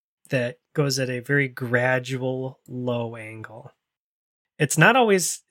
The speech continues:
has appeared like it's gone the same direction when you've come in, but it's always been that same kind of long, weirdly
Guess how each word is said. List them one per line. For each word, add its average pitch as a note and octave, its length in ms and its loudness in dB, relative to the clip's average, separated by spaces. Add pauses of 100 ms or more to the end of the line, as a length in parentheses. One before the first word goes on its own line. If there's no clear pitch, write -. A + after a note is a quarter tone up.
(100)
has D#3 140 4
appeared F#3+ 400 2
like D#3+ 160 2
it's C#3+ 140 -4
gone D3+ 300 0
the C3 80 -4
same D3+ 320 2
direction B2 680 -2 (420)
when G#3 160 2
you've A3 160 -2
come A3+ 220 2
in, A#3+ 260 2 (800)
but E3 160 4
it's D3+ 260 2
always E3 440 2
been C#3+ 340 -2
that B2+ 220 -8
same D3+ 520 -4
kind C#3+ 240 -2
of B2 100 -6
long, C3+ 600 -4
weirdly C#3+ 800 -4